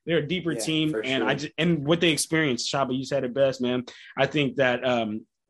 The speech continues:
Speaker 1: they have the experience to play in a half court type offense. They have the experience to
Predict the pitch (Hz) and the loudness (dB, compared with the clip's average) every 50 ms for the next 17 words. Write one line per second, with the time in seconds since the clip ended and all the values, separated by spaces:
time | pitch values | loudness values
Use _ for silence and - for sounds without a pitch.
0 | 135 123 110 110 - _ _ - 151 143 139 139 135 135 143 127 113 - - 143 | -16 -16 -16 -18 -20 _ _ 2 2 4 4 2 2 2 0 -2 -2 -4 -4 -2
1 | 139 147 147 151 151 143 - - _ - - 156 135 123 117 - - - 151 143 | 0 2 2 2 2 0 -4 -6 _ -4 -2 -2 -2 -2 -4 -6 -2 0 2 4
2 | 143 135 127 120 113 - - _ _ - 139 135 131 127 127 123 120 120 - _ | 4 4 2 0 -2 -6 -14 _ _ -4 -2 0 0 0 0 -2 -4 -4 -8 _
3 | _ - 135 117 107 101 - - - 135 143 165 170 - - 190 185 175 - 180 | _ -6 -4 -4 -4 -6 -10 -6 -2 0 0 0 0 0 0 0 0 0 0 0
4 | 175 170 175 170 175 170 170 180 190 185 175 - 151 143 135 143 135 135 135 127 | 0 0 2 2 2 2 2 0 -4 -4 -2 -2 -2 -2 -2 0 0 0 -2 -2
5 | - - 135 135 135 131 123 - - 127 120 113 | -4 -4 -4 -2 -2 -4 -4 -4 -4 -4 -4 -4